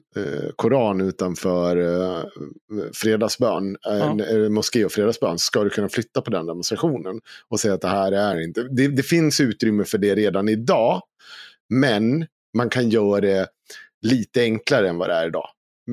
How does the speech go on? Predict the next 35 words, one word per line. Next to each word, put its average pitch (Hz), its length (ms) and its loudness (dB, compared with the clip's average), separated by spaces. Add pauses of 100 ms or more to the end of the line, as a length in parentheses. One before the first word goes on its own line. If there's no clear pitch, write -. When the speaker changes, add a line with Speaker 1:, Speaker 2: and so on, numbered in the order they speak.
(120)
Speaker 1:
Nu 147 200 2
är 143 40 2
det 139 80 4
väldigt 120 640 2
enkelt 113 520 0 (140)
att 98 260 -2 (340)
det 113 60 0
där 101 240 0
inte 107 320 -2
sker 90 420 2
överhuvudtaget, 92 1040 0
utan 107 220 0
att 101 140 -2
man 101 160 -2
bara 98 100 -2
säger 95 160 0
att - 60 -6
nej, 107 140 -2
men 104 80 0
det 98 60 0
här 104 120 -2
måste 104 480 -2
få - 120 -10
ske. 151 240 -2 (460)
På 120 80 0
samma 117 340 2
sätt 104 240 -2
som 107 120 0
vi 98 60 2
säger 98 240 2
att, 92 100 -2 (480)
eh, 98 480 0
nazister 107 520 -2
ska 104 220 0
f-, - 120 -6